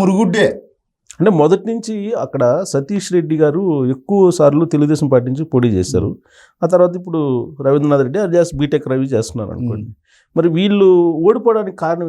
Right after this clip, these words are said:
Speaker 2: ఏంటి? సరే, ఓడిపోవడం తర్వాత సంగతి, ముందు అసలు, ఆ, వాళ్ళ గట్టి పోటీ కూడా ఇవ్వలేని పరిస్థితి ఎందుకు వస్తుంది అసలు?
Speaker 1: తొంభై ఐదులో వేంపల్లి నుంచి సతీష్ రెడ్డి, వేముల నుంచి నేను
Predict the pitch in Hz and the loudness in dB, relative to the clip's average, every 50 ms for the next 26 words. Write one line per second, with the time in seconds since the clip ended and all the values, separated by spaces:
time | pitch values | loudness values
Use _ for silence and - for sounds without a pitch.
0 | 156 139 135 135 139 143 147 - _ _ _ _ _ _ _ _ _ _ _ _ | -8 -8 -10 -12 -14 -16 -18 -20 _ _ _ _ _ _ _ _ _ _ _ _
1 | _ _ _ - 233 233 226 165 170 214 - 220 226 247 226 240 220 220 190 190 | _ _ _ 0 2 2 4 6 6 6 6 6 4 4 2 2 0 -2 0 0
2 | 185 180 - 135 131 117 110 110 107 104 98 104 113 107 104 135 190 220 220 - | 0 0 0 -4 -6 -6 -8 -8 -8 -10 -10 -12 -12 -10 -6 -4 -2 2 4 4
3 | 208 214 214 214 196 180 - - - _ _ _ _ _ - 143 143 139 139 135 | 2 2 0 -4 -4 -4 -6 -8 -18 _ _ _ _ _ -10 -6 -4 -4 0 2
4 | 151 165 160 127 127 170 170 - 254 196 240 247 240 233 214 220 214 208 190 185 | 2 2 2 2 0 -2 -2 -2 -2 0 0 0 0 0 -2 0 0 0 0 0
5 | 196 196 190 180 156 180 190 190 - 202 185 196 175 165 165 175 175 190 170 170 | 0 -2 -2 -2 -2 -4 -4 -4 -8 -10 -6 -2 -2 -2 -2 -4 -4 -4 -6 -6
6 | - - 147 139 131 - 139 131 123 139 156 - _ _ _ _ _ _ _ _ | -6 -8 -8 -8 -8 -8 -10 -12 -12 -12 -14 -16 _ _ _ _ _ _ _ _
7 | _ _ _ _ - _ _ _ _ _ - 113 104 101 113 135 147 156 156 160 | _ _ _ _ -20 _ _ _ _ _ -12 -8 -4 2 4 4 6 6 4 2
8 | 160 151 151 147 160 170 185 196 202 196 - - _ _ _ _ _ _ _ _ | 2 0 0 2 2 2 2 2 0 -4 -8 -12 _ _ _ _ _ _ _ _
9 | _ _ _ _ _ _ _ _ _ _ _ - 113 120 127 135 131 143 151 147 | _ _ _ _ _ _ _ _ _ _ _ -6 -2 0 0 2 2 0 0 -2
10 | 143 147 147 135 135 147 123 - 131 127 127 143 139 120 123 131 131 131 147 160 | 0 -2 -2 -4 -4 -6 -4 -4 -4 -4 -4 -6 -6 -4 -4 -4 -4 -4 -2 -2
11 | 160 139 139 143 139 143 139 139 135 135 139 135 123 120 127 127 123 123 127 127 | -2 -2 -2 -4 -4 -4 -4 -2 -2 -2 -2 -2 -4 -4 -4 -4 -4 -4 -4 -4
12 | 131 135 156 175 196 - | -4 -4 -6 -6 -10 -12